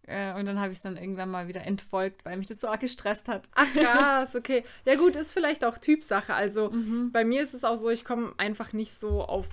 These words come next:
Speaker 2: die Idee, das zu machen, was die mir vorschlagen. Und dann lese ich den
Speaker 1: Mhm.
Speaker 2: Vorschlag und denk, "Boah, die haben voll recht."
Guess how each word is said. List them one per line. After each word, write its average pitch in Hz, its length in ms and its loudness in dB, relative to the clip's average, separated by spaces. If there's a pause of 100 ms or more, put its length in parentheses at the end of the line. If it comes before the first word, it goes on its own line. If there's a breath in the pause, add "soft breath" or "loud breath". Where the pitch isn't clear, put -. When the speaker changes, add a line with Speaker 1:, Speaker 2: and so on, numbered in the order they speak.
Speaker 2:
die 196 240 -6
Idee, 220 680 0 (760 soft breath)
das 226 280 -2
zu 240 80 -4
machen, 220 280 0
was 202 160 -4
die 208 100 -6
mir 196 140 -2
vorschlagen. 294 600 0
Und 220 80 -2
dann 208 220 -2
lese 226 220 -2
ich 226 80 -4
den 220 140 2
Speaker 1:
Mhm. 220 80 0
Speaker 2:
Vorschlag 233 400 0
und 208 100 -4
denk, 196 240 -2
"Boah, 196 180 0
die 175 140 -6
haben 180 200 -2
voll 190 340 -2
recht." 165 420 -8